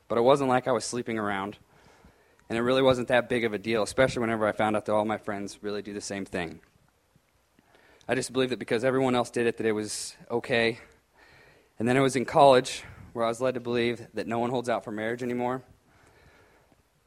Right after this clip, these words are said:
And it's just weird if you don't have some experience before you get married. <laughs> Um, it's everywhere on T V, so, I mean, it's gotta be okay, right?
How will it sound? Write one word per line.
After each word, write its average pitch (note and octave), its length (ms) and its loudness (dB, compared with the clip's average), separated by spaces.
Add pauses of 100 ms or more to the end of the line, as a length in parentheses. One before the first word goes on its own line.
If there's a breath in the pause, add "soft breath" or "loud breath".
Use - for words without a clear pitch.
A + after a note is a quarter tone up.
(760)
And A#2 100 0
it's G#2 120 -2
just G#2+ 180 -2
weird B2 320 2
if - 100 -10
you A2 60 -2
don't A2+ 180 2
have A2+ 240 2 (200)
some B2+ 300 0
experience A2+ 460 0
before - 300 -8
you G2+ 100 -4
get F#2+ 140 -6
married. G2+ 400 -4
<laughs> - 40 -12 (3000 loud breath)
Um, A2 280 0 (960 loud breath)
it's - 160 -4
everywhere B2+ 400 2
on A2+ 120 2
T C3 220 -6
V, B2 300 0 (200 loud breath)
so, A#2 220 -4
I A#2 40 0
mean, B2 180 -2
it's - 100 -12
gotta B2 220 2
be A2 140 -2
okay, A2 280 -2
right? G#2 300 -2